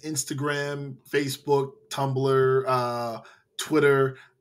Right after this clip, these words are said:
especially on Patreon. I'm Poly Role Models on Patreon. Um, our books together are, uh, For Hire Mag on Twitter,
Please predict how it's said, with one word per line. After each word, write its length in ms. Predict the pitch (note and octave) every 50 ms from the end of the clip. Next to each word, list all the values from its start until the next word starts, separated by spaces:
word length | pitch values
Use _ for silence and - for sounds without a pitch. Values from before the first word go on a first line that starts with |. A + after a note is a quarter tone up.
| _ -
especially 600 | D#3 B2+ C3 - - C3+ C3+ B2+ C3 C#3 D3 D3+
on 160 | D#3 E3+ E3+
Patreon. 640 | D3+ G3+ B3 G#3+ - C#3 B2+ A2 G2 F#2 F2+ G#2+ G#2+
I'm 200 | A#2+ B2+ B2 B2
Poly 260 | - - D3 B2+ C3
Role 160 | C3+ C#3 C3+ C3+
Models 280 | C#3 C#3 C#3+ C#3 C3
on 100 | C#3+ C#3
Patreon. 580 | C3+ C#3 C3 B2+ - A#2+ A2 G2 F#2 F2+ F#2+ A#2+ - - - - - -
Um, 480 | - C#3+ C#3+ C#3 C3+ C3+ C3+ C3 B2+ - _ _ - _ _ _ -
our 120 | D#3 D3+ C#3+
books 320 | B2+ C#3 F#3 F3+ - -
together 560 | - D#3+ D3+ E3 D#3+ D#3 D#3+ D#3+ D#3+ D3+ C#3
are, 560 | D3 D3 C#3+ C#3+ C#3+ C#3+ C#3 C3+ C3+ B2+ B2
uh, 160 | C3 C3 B2+ B2
For 280 | - - - E3 D3+
Hire 340 | C3 - D3 D#3 E3 E3+ F3+
Mag 380 | F3+ F3+ F3+ F#3 - G#3 G#3+ G3+ G3+ - _ -
on 600 | E3 D#3+ D#3+ D#3+ D#3+ D#3+ D3+ D3+ D3 D3 D3 D3 _ _ _ _ _ -
Twitter, 440 | - - F#3 G3 G#3 G#3 A3 A3